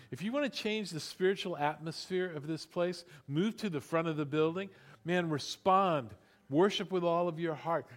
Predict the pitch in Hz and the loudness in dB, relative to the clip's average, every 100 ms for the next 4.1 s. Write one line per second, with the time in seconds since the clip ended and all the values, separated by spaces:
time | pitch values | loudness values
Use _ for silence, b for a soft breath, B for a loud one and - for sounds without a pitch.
0 | B 165 - - 190 196 208 185 190 190 | B -2 0 2 6 8 6 2 -2 -2
1 | 175 156 156 156 139 123 120 - B 170 | -2 0 0 0 -4 -6 -8 -10 B -2
2 | 240 202 147 151 - - 202 175 123 117 | 0 0 0 -2 -6 -8 -4 -4 -6 -10
3 | - 170 165 170 147 147 123 127 - 127 | -4 -2 -2 -4 -6 -6 -6 -14 -10 -8